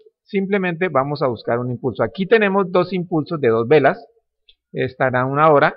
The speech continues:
y ya posiblemente tomamos una operativa aquí. Si el mercado se regresa, cerramos estas operaciones. Si el mercado continúa, pues vamos a estar cobrando. Vale, aquí tenemos,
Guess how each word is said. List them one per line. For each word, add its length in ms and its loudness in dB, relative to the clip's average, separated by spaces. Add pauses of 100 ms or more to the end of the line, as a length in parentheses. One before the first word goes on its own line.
(120)
y 160 -2
ya 160 4 (260)
posiblemente 640 -4
tomamos 380 -6
una 200 -4
operativa 460 -4
aquí. 340 -6 (460)
Si 240 -2
el 120 6
mercado 400 4
se 140 0
regresa, 480 0
cerramos 460 -2
estas 220 -4
operaciones. 540 -2
Si 80 -4
el 100 2
mercado 380 0
continúa, 500 -4
pues 140 -4
vamos 240 -6
a 60 -6
estar 220 -6
cobrando. 480 -6 (920)
Vale, 460 -2
aquí 280 -2
tenemos, 640 -2